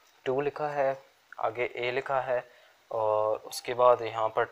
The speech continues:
टोन लिखा है, उसके बाद यहाँ पर लिखा है जी सीएन वन बी लिखा है। तो अब हम देखेंगे कि आया कि इसमें से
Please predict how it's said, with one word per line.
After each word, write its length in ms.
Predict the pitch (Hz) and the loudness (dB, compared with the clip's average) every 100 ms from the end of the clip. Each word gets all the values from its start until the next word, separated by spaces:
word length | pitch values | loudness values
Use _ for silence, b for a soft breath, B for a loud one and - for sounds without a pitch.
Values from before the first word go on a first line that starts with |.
| - | 0
टोन 240 | 107 123 | 0 2
लिखा 300 | 131 - 135 | -2 -2 -2
है, 280 | 127 123 127 - B B B - 131 | 2 0 0 -4 B B B -18 -10
उसके 260 | - - | -8 -4
बाद 320 | 120 120 117 120 117 117 - | 2 4 4 4 2 2 -2
यहाँ 300 | - 113 117 110 | -10 -8 -4 -2
पर 200 | 120 113 | -2 -2
लिखा 300 | 110 123 113 | -4 -4 -4
है 180 | 113 107 | -2 -4
जी 260 | 113 113 - _ _ _ _ _ _ _ _ _ _ _ _ _ _ _ _ _ - | -4 -8 -10 _ _ _ _ _ _ _ _ _ _ _ _ _ _ _ _ _ -6
सीएन 520 | - 127 107 117 127 113 | -4 -2 0 0 -2 0
वन 240 | 107 123 160 _ _ _ | 0 0 -6 _ _ _
बी 280 | 107 104 110 | -14 -8 -8
लिखा 320 | 104 104 110 | -6 -6 -4
है। 220 | 101 95 - b b b _ - | -4 -6 -10 b b b _ -8
तो 260 | 110 107 - _ - | -4 -4 -4 _ -4
अब 180 | 127 139 | -2 -2
हम 400 | 131 147 147 143 | -2 -2 -2 -8
देखेंगे 560 | - 113 - 147 139 139 | -6 -6 -6 -6 -4 -4
कि 120 | - - | -6 -4
आया 240 | 110 117 123 | 0 2 2
कि 220 | - 127 120 | -2 -4 -4
इसमें 260 | 131 - 123 | -6 -12 -8
से 140 | - | -8